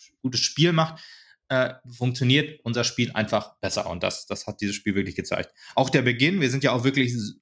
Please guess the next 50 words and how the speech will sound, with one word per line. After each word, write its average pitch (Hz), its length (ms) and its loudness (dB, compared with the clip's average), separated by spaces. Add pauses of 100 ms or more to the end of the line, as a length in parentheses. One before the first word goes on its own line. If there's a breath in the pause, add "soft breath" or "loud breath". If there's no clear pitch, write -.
(160)
super 135 300 2
offensiv 123 480 2
angegangen, 104 500 2
ist 104 80 -6
vielleicht 117 240 0
auch 135 140 4
so 151 100 -2
ein 113 100 2
Ding, 120 240 0
was, 110 240 0
was 113 160 -2
hilft 135 400 4
sozusagen, 139 400 -2
wenn 135 100 -2
du, 123 100 -6 (240 loud breath)
wenn 117 120 0
du 123 120 2
von 123 180 -2
Beginn 123 320 0
an 131 280 0
durch 123 360 -2 (400)
starke 135 420 2
Offensivaktionen, 123 1000 2
die 107 60 4
jetzt 107 200 0
noch 104 140 -2
zwar 113 160 0
nicht 110 140 -4
geklappt 120 380 -2
haben, 143 200 0
aber 117 160 0
die 113 180 0
geben 139 240 2
dir 131 140 2
dann 131 180 0
halt 127 200 2
Selbstvertrauen 104 580 0
zurück. 90 420 -4
Du 101 100 -8
hast 107 120 -2
ja 104 200 0
die 107 140 -10
letzten 113 460 -4 (160)
Wochen 123 320 0
immer 120 220 0
sehr 117 120 2
viel 113 140 -6
Selbstvertrauen 110 480 0
eingebüßt 147 600 4
durch, 135 320 0